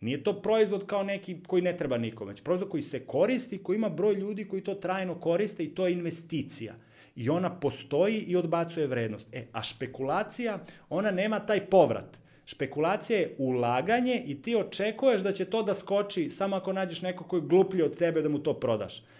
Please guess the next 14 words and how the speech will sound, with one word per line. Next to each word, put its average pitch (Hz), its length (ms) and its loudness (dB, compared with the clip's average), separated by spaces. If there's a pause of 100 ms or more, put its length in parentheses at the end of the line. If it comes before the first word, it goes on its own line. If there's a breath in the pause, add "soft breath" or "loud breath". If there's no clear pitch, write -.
Nema 175 300 2
povrat, 185 500 6
nema 170 240 0
korišćenja, 160 640 2
nema 151 220 0
utility, 147 600 0
nema 151 220 -2
vrednost, 135 800 0 (380 loud breath)
već 143 240 -2
se - 240 -4
tvoja 208 280 4
zarada 190 520 2
kao 185 180 2
špekulanta 165 1000 -2